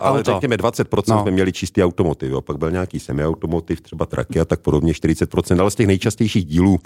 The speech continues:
Speaker 1: jo, jsou to třeba, jsou to třeba příruby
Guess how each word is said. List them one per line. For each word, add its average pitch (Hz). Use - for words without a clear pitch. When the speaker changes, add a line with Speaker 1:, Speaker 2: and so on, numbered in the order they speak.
Speaker 1:
jo, 107
jsou 104
to 110
třeba, 104
jsou 95
to 101
třeba 104
příruby 92